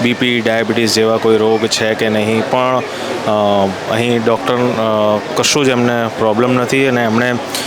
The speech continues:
દાદાનું નામ લઈને, દાદા ઉપર એક શ્રદ્ધા, વિશ્વાસ રાખીને કે મારે બી આ મહા સેવા યજ્ઞમાં જોડાવવું છે, લોકોના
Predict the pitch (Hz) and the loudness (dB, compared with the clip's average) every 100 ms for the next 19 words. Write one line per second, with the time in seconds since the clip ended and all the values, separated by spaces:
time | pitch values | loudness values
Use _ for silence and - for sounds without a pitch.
0 | - - 120 123 131 135 127 117 123 120 | -8 -4 0 2 2 0 0 0 2 2
1 | 120 120 123 117 113 110 120 113 123 120 | 2 2 0 0 0 2 0 2 0 0
2 | - 117 110 127 113 110 139 127 127 123 | 0 0 0 0 2 2 0 0 0 0
3 | 127 127 127 120 113 123 131 135 131 127 | 0 -2 0 0 2 2 2 2 2 2
4 | 117 117 123 120 - - - - 123 123 | 2 2 0 -2 -4 -6 -4 0 2 2
5 | 120 120 113 127 123 110 107 120 123 127 | 2 0 0 0 0 2 2 2 2 2
6 | - 123 120 117 113 120 123 123 | 0 2 2 2 2 0 0 0